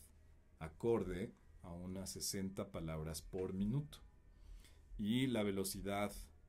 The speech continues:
rápida, el ritmo rápido, es el que se utiliza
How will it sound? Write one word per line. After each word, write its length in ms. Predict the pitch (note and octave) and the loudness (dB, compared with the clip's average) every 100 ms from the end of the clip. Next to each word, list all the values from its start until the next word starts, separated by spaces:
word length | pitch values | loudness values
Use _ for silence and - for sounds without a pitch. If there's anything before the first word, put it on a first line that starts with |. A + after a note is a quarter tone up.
| - - | -20 -16
rápida, 840 | - - A#2+ C3 - G#2 F#2+ B2 - | -10 -2 2 2 2 -2 -2 -2 -4
el 120 | F#2 | -2
ritmo 580 | G#2 G2 G#2 G#2 G#2 - | -2 4 4 4 0 -4
rápido, 720 | A2+ C3+ A#2 G2 F2+ G2+ D#3 - - - - - - - - - | 0 0 0 -2 -2 -2 -4 -10 -20 -20 -20 -20 -20 -20 -18 -14
es 420 | F2+ F2 E2+ - | -10 -6 -4 -4
el 120 | G2+ | -4
que 120 | - F#2+ | -6 -10
se 120 | E2 | -10
utiliza 720 | - E2+ F#2+ F#2+ G2 G#2 | -8 -4 -2 -2 0 -2